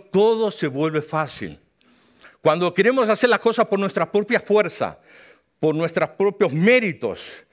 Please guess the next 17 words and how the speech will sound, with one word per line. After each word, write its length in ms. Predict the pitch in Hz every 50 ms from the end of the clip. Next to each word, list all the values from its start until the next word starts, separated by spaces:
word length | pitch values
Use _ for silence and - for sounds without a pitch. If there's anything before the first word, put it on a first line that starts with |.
| _ _
no 160 | - 185 226 247
lo 80 | 247
vamos 300 | 233 254 254 262 254 -
a 60 | 240
conseguir. 680 | 226 240 240 220 - 226 220 262 349 392 - - - _ _ _ _ _ _ _ _ _ _ _ _ _ _ _
Porque 200 | - 185 180 190
somos 340 | 185 - 240 240 233 208 170
débiles, 360 | 208 262 277 262 208 160 147
somos 300 | - 220 254 320 - -
humanos, 460 | - 190 208 226 254 269 226 160 143 -
somos, 400 | - 202 233 247 233 202 147 - - - - - - -
desde 260 | 139 151 247 269 269
el 100 | 254 185
comienzo, 640 | - 196 196 196 208 240 269 262 233 - 196 175
de 140 | 175 196 208
la 140 | 214 208 185
creación, 960 | - - - - 185 185 185 165 - - - 214 247 262 247 170 113 87